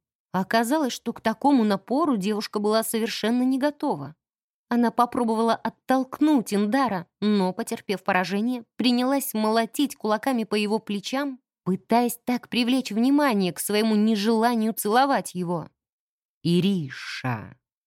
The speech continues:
Индар всё же отстранился и с недоумением посмотрел на неё. «Пусти меня!»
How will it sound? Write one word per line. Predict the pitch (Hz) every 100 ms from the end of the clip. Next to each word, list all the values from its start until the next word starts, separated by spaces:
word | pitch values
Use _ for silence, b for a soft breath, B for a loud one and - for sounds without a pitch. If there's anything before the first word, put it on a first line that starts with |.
| -
Индар | 190 185 180 220 269 196
всё | - 247
же | 220 240
отстранился | - 226 - 226 247 285 262 - 160
и | 151 - 175
с | -
недоумением | 196 180 185 180 202 240 269
посмотрел | 262 262 - 285 294 294 185
на | 165
неё. | 156 151 127 143 _ _ _ -
«Пусти | 349 - - 285 247
меня!» | 214 202 190 151